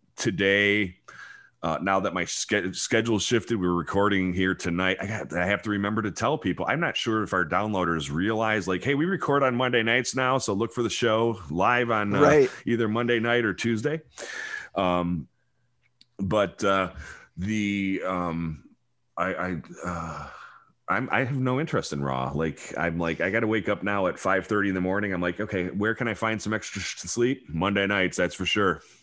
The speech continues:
Speaker 1: You
Speaker 2: Right.
Speaker 1: know, maybe
Speaker 2: It
Speaker 1: a
Speaker 2: is
Speaker 1: day will come
Speaker 2: fascinating.
Speaker 1: where I hear that they've rearranged things and it's unmissable, but right now it's unwatchable.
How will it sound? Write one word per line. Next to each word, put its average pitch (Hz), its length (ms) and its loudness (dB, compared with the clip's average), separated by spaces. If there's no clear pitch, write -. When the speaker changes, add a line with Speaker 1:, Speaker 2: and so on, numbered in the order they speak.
Speaker 1:
You 131 100 2
Speaker 2:
Right. 131 100 6
Speaker 1:
know, 131 260 2
maybe 95 220 6
Speaker 2:
It - 60 10
Speaker 1:
a - 20 8
Speaker 2:
is - 100 2
Speaker 1:
day 113 120 4
will 110 40 8
come - 60 8
Speaker 2:
fascinating. 104 360 4
Speaker 1:
where 95 140 4
I 90 80 2
hear 101 260 2
that 90 220 0
they've 85 560 -2
rearranged 98 600 0
things 85 280 0
and 80 140 -2
it's 78 160 -6
unmissable, 87 800 -2
but 71 180 -4
right 90 220 0
now 101 240 2
it's - 100 -2
unwatchable. 120 640 0